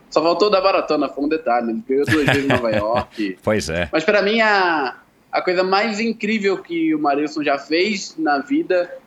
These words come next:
Speaker 1: foi, não foi ter ganho duas vezes em Nova York, o que foi incrível. Mas, cara,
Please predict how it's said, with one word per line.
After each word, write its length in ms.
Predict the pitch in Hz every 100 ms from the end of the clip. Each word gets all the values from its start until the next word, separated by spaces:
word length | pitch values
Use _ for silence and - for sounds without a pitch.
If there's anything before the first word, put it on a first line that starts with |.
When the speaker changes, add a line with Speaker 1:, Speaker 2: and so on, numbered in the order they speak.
| _ _ _ - 135
Speaker 1:
foi, 1120 | 139 151 151 147 143 131 123 120 107 95 78 - -
não 220 | 139 165
foi 180 | 170 170
ter 140 | 170
ganho 340 | 151 151 151 127
duas 220 | 139 135
vezes 140 | 131
em 20 | 127
Nova 220 | 120 123
York, 340 | 127 120 -
o 40 | 113
que 100 | 120
foi 200 | 135 143
incrível. 520 | 139 - 143 127 110
Mas, 160 | 110 117
cara, 300 | 139 113